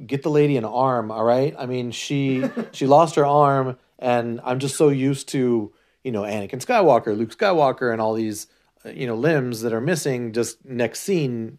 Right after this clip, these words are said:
Speaker 1: you have a robot arm. So somebody please get Lady Sif an arm. She is back in, in New Asgard,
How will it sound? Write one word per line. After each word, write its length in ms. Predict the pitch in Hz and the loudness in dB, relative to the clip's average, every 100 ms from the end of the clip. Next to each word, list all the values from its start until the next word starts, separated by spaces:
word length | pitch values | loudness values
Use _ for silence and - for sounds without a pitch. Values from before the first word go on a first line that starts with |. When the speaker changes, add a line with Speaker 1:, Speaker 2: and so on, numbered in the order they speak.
| - | -6
Speaker 1:
you 140 | 120 | -2
have 120 | 120 | 0
a 60 | 101 | 2
robot 360 | 110 113 101 101 | 2 2 2 -2
arm. 260 | 101 95 - _ _ | -4 -8 -16 _ _
So 300 | - 127 110 | -2 2 2
somebody 360 | 98 147 156 143 | 2 0 0 -2
please 400 | 131 131 120 113 | -2 -2 0 0
get 160 | 117 113 | 0 0
Lady 220 | 110 113 | 0 0
Sif 200 | 127 113 | -2 -4
an 80 | 113 | -2
arm. 340 | 104 101 98 _ - | -2 -2 -4 _ -12
She 200 | - 117 | -4 -2
is 100 | 104 | 0
back 300 | 107 107 127 | 0 0 0
in, 240 | 143 139 | -4 -6
in 200 | 151 139 | -6 -4
New 180 | 135 131 | 0 2
Asgard, 760 | 110 107 104 104 104 101 104 | 0 -2 -2 0 0 0 -2